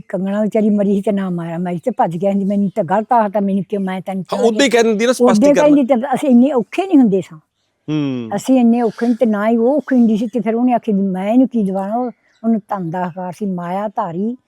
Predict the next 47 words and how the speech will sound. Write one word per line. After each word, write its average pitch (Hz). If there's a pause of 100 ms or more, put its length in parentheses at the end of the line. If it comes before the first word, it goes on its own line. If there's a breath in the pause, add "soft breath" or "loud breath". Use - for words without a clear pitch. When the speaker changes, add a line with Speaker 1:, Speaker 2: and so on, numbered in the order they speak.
(120)
Speaker 1:
ਅੰਨਾ 277
ਬੋਲਾ 214
ਤੇ 220
ਆਲੇ 240
ਹੁੰਦੇ 220
ਰਾਮ 196
ਕਚੋਲਾ, 208
ਅੰਨਾ 240
ਬੋਲਾ 208
ਹੁੰਦਾ, 185
ਉਹਨੂੰ 226
ਮਾਇਆ 185
ਦੇ 190
ਮੱਧ 202
ਚ 226
ਉਹਨੂੰ 226
ਦੀਂਦਾ 240
ਕੁਛ 196
ਨਹੀਂ 196
ਵੀ 202
ਇਹ 202
ਕੀ 269
ਕਰੂਗੀ। 160
Speaker 2:
ਜੇਕਰ 226 (840)
ਇਹ 254 (200)
ਸਥਿਤੀ 247
ਬਣ 180
ਵੀ 240
ਜਾਂਦੀ 127
ਹੈ 123
ਮਾਤਾ 117
ਵੀ 123
ਚਲੋ 156
ਆਪਾਂ 147
ਨਿਬੇੜ 160
ਲਈਏ 120
ਕਿਤੇ, 98
Speaker 1:
ਹਾਂ, 160 (300)
ਤੇ 247
ਉਹਦੇ 254
ਮਾਪੇ 214
Speaker 2:
ਆਪਦੀ 190
Speaker 1:
ਆਏ 220
Speaker 2:
ਮਰਜ਼ੀ 175
ਨਾਲ 196
ਮਾਤਾ 190
ਨਿਬੇੜੋਗੇ 202